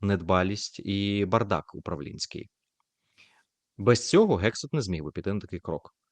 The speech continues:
Але судячи з усього, цього разу він взяв ту планку, на якій вже прямо надірвався. І є сподівання, що четвертого заходу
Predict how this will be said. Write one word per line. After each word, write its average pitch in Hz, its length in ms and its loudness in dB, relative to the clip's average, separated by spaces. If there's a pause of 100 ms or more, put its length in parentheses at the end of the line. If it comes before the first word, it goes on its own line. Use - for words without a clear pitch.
(320)
Але 104 340 6
судячи 190 460 2
з 98 60 -4
усього, 95 320 -2
цього 160 320 4
разу 92 460 0
він 104 240 -2
взяв 104 280 0
ту 110 120 -2
планку, 117 420 -2
на 90 100 0
якій 85 280 -2
вже 98 140 -2
прямо 90 300 2
надірвався. 92 800 -2 (400)
І 95 420 2 (1040)
є 110 160 4
сподівання, 101 560 2
що 92 220 -4
четвертого 101 840 2
заходу 87 600 -4